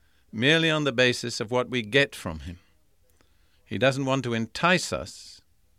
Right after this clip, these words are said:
with his blessings. Thirdly, God does not want to satisfy mere intellectual curiosity.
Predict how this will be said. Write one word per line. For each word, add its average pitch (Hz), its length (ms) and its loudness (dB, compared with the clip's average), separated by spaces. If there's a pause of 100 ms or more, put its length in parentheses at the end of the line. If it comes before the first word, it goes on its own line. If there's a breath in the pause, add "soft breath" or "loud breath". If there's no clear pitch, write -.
(100)
with 113 160 -2
his 135 160 -2
blessings. - 840 -6 (1800 loud breath)
Thirdly, 139 680 2 (840 soft breath)
God 139 360 2
does 123 240 0
not 147 280 2
want 127 300 0 (140)
to 101 100 -6
satisfy 113 920 0 (100)
mere 135 420 0
intellectual 123 760 0
curiosity. 127 920 2